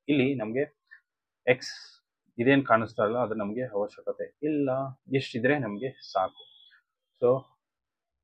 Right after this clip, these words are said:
ತ್ರೀ ಪೋಸ್ಟ್ ಇದೆ, ಓಕೆ, ಒಂದು ಇದ್ರಲ್ಲಿ ತ್ರೀ ಇದೆ, ಕರೆಕ್ಟ್ ಆಗಿರುತ್ತೆ. ನೆಕ್ಸ್ಟ್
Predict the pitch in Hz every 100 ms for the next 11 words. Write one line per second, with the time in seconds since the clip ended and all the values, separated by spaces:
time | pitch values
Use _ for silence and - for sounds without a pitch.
0 | _ _ _ _ _ _ - 156 147 120
1 | - 110 135 - 107 123 123 - 113 110
2 | 104 107 131 143 113 113 107 143 - 110
3 | 107 - 104 101 98 - 156 - _ -
4 | _ - 139 -